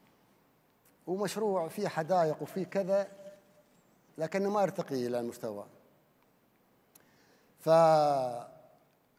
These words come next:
قمت عنهم وقلت لهم: "هذا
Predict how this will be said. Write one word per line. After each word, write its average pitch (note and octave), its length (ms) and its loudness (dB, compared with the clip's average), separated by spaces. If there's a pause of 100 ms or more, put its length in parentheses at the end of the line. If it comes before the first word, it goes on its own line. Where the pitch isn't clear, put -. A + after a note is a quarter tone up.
(2500)
قمت F3 260 0
عنهم C#3+ 300 -2
وقلت D3 220 -6
لهم: C#3 160 -4
"هذا C3 440 -4